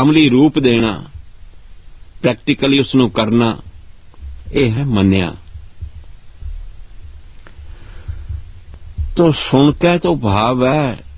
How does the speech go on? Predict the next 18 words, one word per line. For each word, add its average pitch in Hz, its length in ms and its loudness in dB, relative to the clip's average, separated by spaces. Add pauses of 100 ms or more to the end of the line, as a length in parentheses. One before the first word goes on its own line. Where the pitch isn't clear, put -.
(240)
ਗੁਰੂ 165 500 2 (100)
ਦਾ 127 360 2 (220)
ਉਪਦੇਸ਼ 120 580 2
ਸੁਣ 113 220 4
ਕੇ, 95 240 -8 (2000)
ਗੁਰੂ 139 360 8
ਦਾ 135 260 4
ਨਾਮ 107 480 4
ਜਪਣ 139 340 2
ਦਾ 120 160 2
ਉਪਦੇਸ਼ 104 580 0
ਸੁਣ 110 200 2
ਕੇ। - 300 -8 (2500)
ਮੰਨਿਆ, 104 800 4 (960)
ਉਸ 196 180 4
ਉਪਦੇਸ਼ 131 580 4
ਨੂੰ 143 200 6
ਮੰਨਿਆ, 101 600 4